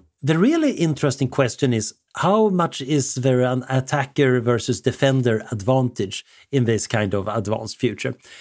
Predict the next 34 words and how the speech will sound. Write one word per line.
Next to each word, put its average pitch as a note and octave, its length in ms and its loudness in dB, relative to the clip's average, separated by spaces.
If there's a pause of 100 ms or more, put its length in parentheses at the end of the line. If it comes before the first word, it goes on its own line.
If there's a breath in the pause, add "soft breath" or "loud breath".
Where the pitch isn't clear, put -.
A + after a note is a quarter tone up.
(140 loud breath)
So D#3+ 140 0
right G#3+ 360 2
now, C#3+ 300 4
if C#3 240 -2
somebody's F#3+ 420 2
sitting C#3+ 300 0
on C3 140 4
Mars C#3 420 2
and A#2 160 2
you're A#2 160 4
going B2 260 2
to A#2+ 120 -2
war D#3+ 260 2 (160)
against A#2 320 0
them, A#2 160 2 (640 soft breath)
it's E3+ 160 0
very F#3 240 4
hard D#3 240 0
to D3 80 0
hit C3+ 220 -2
them. - 180 -16 (540)
You C#3+ 100 4
don't E3 220 2
have D3 200 2
a C#3+ 60 4
weapon C#3 520 2
that B2+ 180 2
can B2 140 0
hit B2 200 0
them A2+ 140 0
very A2+ 180 4
well. A2 180 2 (320 loud breath)
Uh, C#3+ 140 -2
but G#3 360 -2